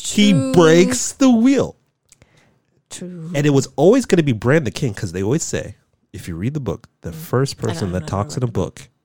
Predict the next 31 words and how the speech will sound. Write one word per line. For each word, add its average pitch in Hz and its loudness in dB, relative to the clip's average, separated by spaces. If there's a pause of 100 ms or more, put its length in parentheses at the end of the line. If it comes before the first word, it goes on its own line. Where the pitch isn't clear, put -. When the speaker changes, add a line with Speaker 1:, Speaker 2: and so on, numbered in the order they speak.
(220)
Speaker 2:
is 190 -6
Bran. - -16 (360)
Speaker 1:
is 82 -8
the 85 -8
protagonist. - -10 (200)
And 175 -8
the 82 -10
Speaker 2:
Mm. - -18
Speaker 1:
first 90 -10
person 104 -6
that 92 -8
talks 98 -10
in 92 -8
the 82 -12 (120)
whole 120 -10
series - -12 (280)
is 185 -6
Speaker 2:
Mm-hmm. 185 -8
Speaker 1:
Bran. 170 -14 (600)
So 92 -8 (140)
that's 147 0
why 131 4
I 131 2
was 143 2
like, 113 0
when 127 0
it 127 2
ha-, 147 0
I 143 -2
was 131 -2
like, 104 -4